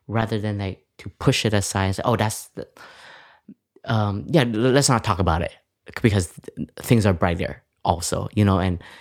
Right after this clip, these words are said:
and so I feel like this rushing energy has been very alive in me, and maybe coming back to it is just, like,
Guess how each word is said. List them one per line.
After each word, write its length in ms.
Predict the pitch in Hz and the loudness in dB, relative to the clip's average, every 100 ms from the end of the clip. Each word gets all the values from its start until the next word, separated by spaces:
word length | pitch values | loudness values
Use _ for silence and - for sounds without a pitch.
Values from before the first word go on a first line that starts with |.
| - - _ | -20 -20 _
and 160 | 98 95 | -6 -2
so 160 | 107 | 0
I 180 | - 98 | 0 0
feel 200 | - 123 | -2 -2
like 160 | 107 98 | -2 -4
this 200 | 95 95 | -6 -6
rushing 680 | 92 101 113 - 104 98 | -2 -2 0 -2 -2 -2
energy 840 | - 98 92 90 - 95 90 90 - - _ _ | -2 -4 -2 -4 -6 -6 -4 -6 -10 -20 _ _
has 320 | - 95 92 | -10 -6 -6
been 360 | - - 92 87 | -8 -6 -4 -4
very 240 | 85 98 | -4 -2
alive 460 | 92 90 87 87 90 | -2 -4 -4 -6 -6
in 140 | 98 98 | -8 -8
me, 340 | 98 101 98 - | -8 -8 -10 -8
and 420 | 101 98 98 101 - - - - - | -6 -4 -6 -10 -16 -20 -20 -14 -2
maybe 920 | 101 117 135 123 101 95 92 107 - _ _ _ _ _ - | 2 2 2 0 -2 -2 -4 -6 -14 _ _ _ _ _ -10
coming 320 | - 98 87 | -2 0 0
back 340 | 82 101 104 - | 0 -2 -4 -6
to 120 | 98 | -4
it 160 | 92 - | -4 -4
is 160 | 95 | -4
just, 160 | 92 - | -4 -2
like, 280 | 98 95 | -4 -4